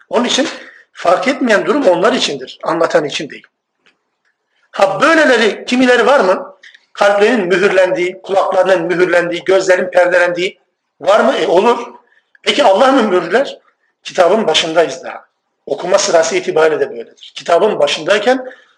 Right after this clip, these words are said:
Allah böyle bir cümle kullanıyor. Allah onların gözlerini, kalplerini perdelemiştir, mühürlemiştir kulaklarını. Yani o zaman E, insanlar ne istiyor ki Allah?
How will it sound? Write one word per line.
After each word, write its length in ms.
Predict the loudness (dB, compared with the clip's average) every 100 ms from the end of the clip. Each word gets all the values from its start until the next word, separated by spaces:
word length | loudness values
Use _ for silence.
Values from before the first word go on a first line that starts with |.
| -4
Allah 280 | 0 2 2
böyle 260 | 2 2
bir 80 | -2
cümle 280 | -8 -2 -2
kullanıyor. 420 | -4 -12 -14 -16 0
Allah 420 | 0 2 2 2
onların 380 | 2 0 0 -2
gözlerini, 600 | 0 0 -2 -4 -6 -20 _
kalplerini 640 | -4 0 0 0 -2 -4 -12 _ _ _ -2
perdelemiştir, 640 | 0 2 0 -2 -4 -6
mühürlemiştir 800 | -2 0 0 0 -4 -6 -16 _ _ _ -8
kulaklarını. 600 | -2 0 0 -2 -4 -16 _ _ _ -20 -8
Yani 220 | 0 0
o 120 | 2 0
zaman 440 | 0 0 -2 -6 -16 -20 _ -16
E, 80 | -14
insanlar 600 | -10 -6 -2 0 0 0
ne 60 | -2
istiyor 320 | -4 -6 -6
ki 100 | -4
Allah? 300 | -2 -2